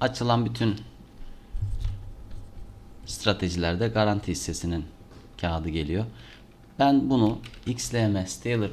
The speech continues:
Coin'inde kullanıyorum. X L M U S D T Binance. Seçtikten sonra sembol periyotlara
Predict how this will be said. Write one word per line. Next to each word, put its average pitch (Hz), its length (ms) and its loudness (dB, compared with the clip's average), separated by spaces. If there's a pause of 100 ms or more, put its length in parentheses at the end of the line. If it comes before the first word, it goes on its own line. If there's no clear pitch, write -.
Coin'inde 82 420 -4
kullanıyorum. 80 540 -4
X - 260 -4
L 110 100 4
M 113 280 2
U 104 160 2
S - 140 -6
D 104 80 -2
T 98 160 -2
Binance. 85 360 0 (720)
Seçtikten 113 580 0
sonra 90 400 -2 (840)
sembol 123 460 0
periyotlara 92 680 0